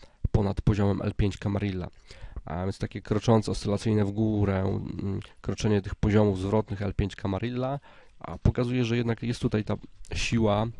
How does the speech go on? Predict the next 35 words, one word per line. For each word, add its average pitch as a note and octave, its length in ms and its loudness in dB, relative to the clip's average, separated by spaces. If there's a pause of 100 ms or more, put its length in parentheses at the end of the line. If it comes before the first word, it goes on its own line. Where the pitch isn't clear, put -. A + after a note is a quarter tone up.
(140)
a, - 60 -6
popytu - 440 4
w - 80 -10
pewnym A2+ 300 4
momencie, A2 600 0 (440)
e, - 160 -4
która A#2+ 260 4
znajduje A2+ 720 4
się, G#2+ 480 2 (440)
e, G2 180 -4
broniąc G#2 580 2
istotnie G#2 600 0
przy - 160 2
lokalnych G2 360 0
dołkach. G2+ 500 2
Na G#2+ 120 2
przykład, - 540 -2 (340)
jeżeli G2 200 2
w - 80 -2
układzie G2 260 0
H - 160 0
jeden G2+ 260 2
C - 160 -2
C A2 140 -2
I G2+ 180 -2 (180)
schodzi G2 360 -2
poniżej G2+ 460 2
minus G2+ 300 4
sto - 200 -4
punktów, B2 500 0
zawraca, G#2+ 540 2 (460)
to B2 100 -2
ta A2 100 -2
siła G#2+ 300 4
właśnie G2 520 0